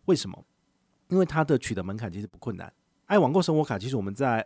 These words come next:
二零二一年，就是东京奥运那段时间呢，我们有跟大家介绍过哈。因为疫情，东京奥运不是延一年嘛？那那个时候呢，其实华南银行有跟 Visa 有推出一张就是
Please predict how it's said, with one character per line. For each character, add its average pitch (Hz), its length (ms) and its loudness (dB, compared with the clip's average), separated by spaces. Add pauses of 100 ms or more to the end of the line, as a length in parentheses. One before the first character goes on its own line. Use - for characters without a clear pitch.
二 170 200 4
零 107 200 -2
二 143 280 0
一 131 180 -8
年， 110 300 -6 (100)
就 151 120 -6
是 135 200 -2 (460)
东 156 160 0
京 156 180 -2
奥 151 200 0
运 117 160 0
那 135 120 -2
段 123 160 0
时 - 200 -6
间 95 200 -6
呢， 95 60 -10
我 95 60 -10
们 95 100 -8
有 101 60 -6
跟 110 120 -6
大 123 80 -2
家 110 120 0
介 107 200 -4
绍 92 160 -8
过 - 180 -14
哈。 - 180 -18
因 139 100 -4
为 156 80 0
疫 156 140 -8
情， - 200 -10
东 127 120 -4
京 120 100 -6
奥 131 140 -4
运 120 60 -4
不 98 60 -12
是 110 120 -10
延 90 180 -10
一 101 60 -8
年 98 200 -10
嘛？ 71 160 -20 (540)
那 214 80 -2
那 240 80 4
个 185 80 -2
时 127 180 -2
候 143 180 0
呢， 120 180 0
其 123 120 -6
实 117 80 -4
华 107 180 -6
南 107 120 -4
银 110 80 -8
行 104 100 -10
有 85 140 -8
跟 110 320 -6
Visa 110 380 -6
有 95 80 -10
推 110 200 -8
出 104 200 -10
一 113 60 -10
张 98 260 -8
就 98 80 -12
是 95 200 -10